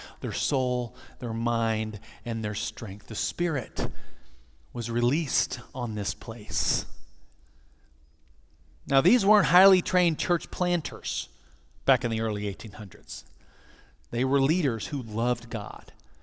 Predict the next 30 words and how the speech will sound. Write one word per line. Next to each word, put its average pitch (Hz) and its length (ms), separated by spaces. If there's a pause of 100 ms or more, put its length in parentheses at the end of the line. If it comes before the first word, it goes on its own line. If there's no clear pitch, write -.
(120)
and 139 100
they 131 80
wanted 143 460 (180)
to 156 140
help - 340
people 156 540 (200)
find 175 800 (220)
and 156 100
experience 185 960
God 127 280
for - 140
themselves. 123 760
And 139 100
what 196 140
we 190 100
see 202 580 (560)
in 175 140
this 180 160
story 170 640 (280)
is 160 180
a 147 80
group 160 500 (200)
of 139 160 (200)
thousands 190 840
of 180 180
people 175 540 (220)
desperately 185 800
looking 143 520
for 113 200
God, 147 520